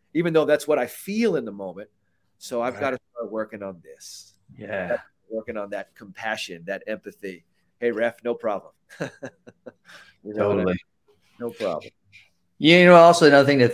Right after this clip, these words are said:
Speaker 2: to throw out there that helps, um, with implementing a gratitude practice is, I always say it's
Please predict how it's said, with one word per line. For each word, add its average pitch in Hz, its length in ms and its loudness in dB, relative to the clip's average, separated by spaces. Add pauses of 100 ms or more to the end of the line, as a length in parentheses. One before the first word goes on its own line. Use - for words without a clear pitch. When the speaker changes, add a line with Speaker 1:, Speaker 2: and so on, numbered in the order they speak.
Speaker 2:
to 123 120 6
throw 123 220 6
out 117 200 6
there 110 280 4
that 110 180 0
helps, 120 520 -2 (140)
um, 104 580 -8 (220)
with 113 240 -6
implementing 117 460 -6
a 98 60 -12
gratitude 104 600 -6
practice 92 840 -8
is, 98 580 -8 (260)
I - 80 0
always 143 240 4
say 127 240 2
it's - 400 -10